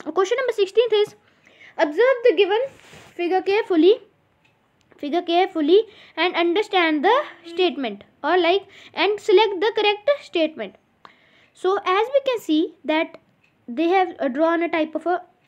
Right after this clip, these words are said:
figure or a diagram. So in f-, this first, water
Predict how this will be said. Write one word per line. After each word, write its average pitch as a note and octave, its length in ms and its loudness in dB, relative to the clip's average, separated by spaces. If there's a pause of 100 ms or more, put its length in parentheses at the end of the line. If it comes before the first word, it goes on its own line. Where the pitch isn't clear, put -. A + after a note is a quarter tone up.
figure D#4+ 440 -2
or E4 60 2
a D#4 160 2
diagram. B3+ 500 -4 (420)
So E4+ 160 -6
in G4 100 2
f-, - 180 -10
this G#4+ 480 -2
first, F#4+ 500 -2
water D4+ 560 -2